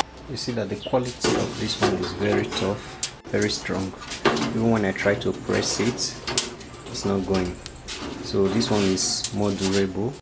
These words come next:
and if you see the edge, there is this tilt that is tilted inside.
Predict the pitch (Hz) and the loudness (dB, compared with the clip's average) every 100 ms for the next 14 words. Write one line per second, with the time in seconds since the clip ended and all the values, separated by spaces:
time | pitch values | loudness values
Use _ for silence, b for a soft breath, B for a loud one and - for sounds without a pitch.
0 | - 92 92 - 98 - 117 98 - 101 | -10 -6 -6 -4 -2 0 2 0 0 0
1 | 113 - - 101 95 95 92 113 - - | 0 -4 -10 -6 -4 -2 -2 -2 -4 0
2 | 98 95 98 - - - 90 90 - 95 | 0 0 -2 -8 -8 -6 -4 -4 -4 -6
3 | 90 - - - - 104 - 107 - 127 | -4 -4 -4 -4 -2 -2 0 -2 0 -4
4 | 101 101 - - | -4 -4 -2 -2